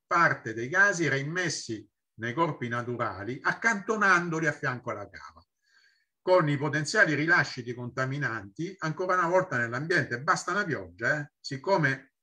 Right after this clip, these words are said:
per estrarre spesso si, si attacca, si attacca con acidi, si attacca con vapore, si attacca con vari agenti aggressivi, una pioggia poi ce li riporta giù.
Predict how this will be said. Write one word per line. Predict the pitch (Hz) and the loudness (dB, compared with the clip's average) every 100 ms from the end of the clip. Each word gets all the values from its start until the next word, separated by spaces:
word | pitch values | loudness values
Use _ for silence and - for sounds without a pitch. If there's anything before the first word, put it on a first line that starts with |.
| _ | _
per | - 143 | 0 2
estrarre | 139 - 151 165 135 120 | 2 0 4 6 4 0
spesso | 113 - 160 156 - | -6 -4 -2 -2 -4
si, | 107 135 123 | -8 -6 -6
si | - 123 120 | -8 -6 -6
attacca, | 117 123 95 - - 165 | -4 -6 -8 -8 -4 -4
si | 151 117 | -4 -8
attacca | 104 131 117 104 | -6 -6 -6 -8
con | 113 107 104 101 _ _ _ | -12 -12 -14 -20 _ _ _
acidi, | 117 110 113 120 123 175 | -6 -4 -4 -6 -8 -6
si | 160 107 | -6 -8
attacca | - 123 - - 107 | -6 -8 -6 -10 -10
con | 110 104 | -10 -10
vapore, | 104 110 123 165 120 | -10 -8 -6 -4 -4
si | 120 | -4
attacca | 110 143 131 - 120 - - - | -6 -6 -4 -4 -6 -8 -20 -16
con | - 127 | -8 -2
vari | 175 175 127 | 2 2 0
agenti | 113 135 - | -2 -4 -2
aggressivi, | 113 104 110 - 95 90 131 196 _ _ _ 226 | -6 -6 -10 -10 -12 -10 -10 -10 _ _ _ -4
una | 240 - | -2 -2
pioggia | 127 180 160 143 | -2 -4 -6 -6
poi | 139 | -8
ce | - 110 | -10 -12
li | |
riporta | 104 98 95 - 85 | -12 -14 -16 -20 -20
giù. | - | -20